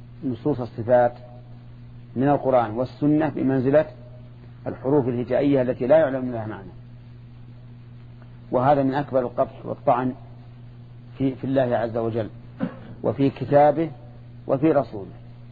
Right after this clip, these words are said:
حيث يتكلمون بكلمات ليس لها معنى. فأنتم الآن تبين لكم أن مذهب التجهيل باطل من، من وجوه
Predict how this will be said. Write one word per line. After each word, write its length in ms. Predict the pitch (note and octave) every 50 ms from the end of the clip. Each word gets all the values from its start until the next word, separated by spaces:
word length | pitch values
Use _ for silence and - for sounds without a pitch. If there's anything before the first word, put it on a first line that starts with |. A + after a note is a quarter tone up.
| - - - - - - - - - - - - - - - -
حيث 200 | - C#3 D3 B2
يتكلمون 600 | C3+ C3 A2+ B2 A#2+ - B2+ A#2+ B2 C3+ C#3 C3
بكلمات 500 | A#2 A#2 A#2 A#2 A2 A#2+ C#3 D3 C#3 -
ليس 220 | C3 C#3 C#3 - B2+
لها 140 | A#2+ A#2 A2
معنى. 280 | A#2 A2+ G2 G2 F#2 - - - - - - - - - - - - - - - - - - - - - - - - - - - - -
فأنتم 400 | C#3+ D3 D#3+ F3 D3+ D3 D3 D3
الآن 220 | C#3+ D3+ D3+ C#3+
تبين 380 | - C#3+ C3 D3+ D3+ D3 C#3+ C#3
لكم 220 | C#3+ - - B2+
أن 160 | B2+ B2+ B2+ C3+
مذهب 260 | C#3 C#3 B2+ A2+ B2
التجهيل 560 | A#2 G#2+ - B2+ A#2 G#2+ A2+ C3+ D3+ D3+ C#3+ - - - A#2+
باطل 500 | A#2+ C3 C3 C#3 D3 C#3+ E3 E3 D3+ C#3
من، 280 | C3 C#3 D3 D#3 E3 - - - - - - - - - - - - - - - - - -
من 100 | A#2+ A#2+
وجوه 520 | B2 A#2 A2+ C3 C#3 B2 B2+ C3+ C#3+ C#3+